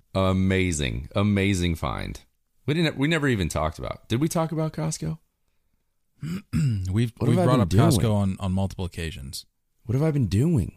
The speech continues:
Speaker 1: Why didn't
Speaker 2: Oh,
Speaker 1: I
Speaker 2: you're
Speaker 1: commit
Speaker 2: saying
Speaker 1: to
Speaker 2: since
Speaker 1: this
Speaker 2: you went.
Speaker 1: earlier?
Speaker 2: No, we haven't
Speaker 1: Yeah.
Speaker 2: talked about it. How was it?
Speaker 1: Delightful. It's delightful.
Speaker 2: It's a game changer. Their, their, their
Speaker 1: Um,
Speaker 2: cafe, their Costco cafe thing.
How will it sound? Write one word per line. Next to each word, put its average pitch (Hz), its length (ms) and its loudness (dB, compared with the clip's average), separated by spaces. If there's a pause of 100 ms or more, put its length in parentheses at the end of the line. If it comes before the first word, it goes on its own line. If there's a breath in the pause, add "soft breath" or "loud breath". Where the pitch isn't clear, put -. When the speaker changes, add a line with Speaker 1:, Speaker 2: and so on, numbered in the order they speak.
Speaker 1:
Why 98 140 0
didn't 135 120 4
Speaker 2:
Oh, 190 100 8
Speaker 1:
I - 20 4
Speaker 2:
you're 175 160 4
Speaker 1:
commit - 20 -2
Speaker 2:
saying 220 220 4
Speaker 1:
to - 100 4
Speaker 2:
since 196 140 4
Speaker 1:
this - 60 2
Speaker 2:
you 147 120 4
went. 175 160 6
Speaker 1:
earlier? 104 120 2
Speaker 2:
No, 175 200 0
we 131 140 2
haven't 131 260 2
Speaker 1:
Yeah. 165 60 4
Speaker 2:
talked 101 180 4
about 92 160 2
it. 92 40 0
How 123 140 2
was 147 220 0
it? 101 140 -6 (1120)
Speaker 1:
Delightful. 175 680 -2 (800)
It's - 120 -14
delightful. 143 580 -4 (240)
Speaker 2:
It's 127 180 0
a 135 60 0
game 123 240 2
changer. 85 320 -4
Their, 110 220 0
their, 117 480 0 (120)
their 104 280 4
Speaker 1:
Um, 95 100 0
Speaker 2:
cafe, 120 500 2
their 113 140 0
Costco 117 480 -2
cafe 107 500 -2
thing. 139 420 -2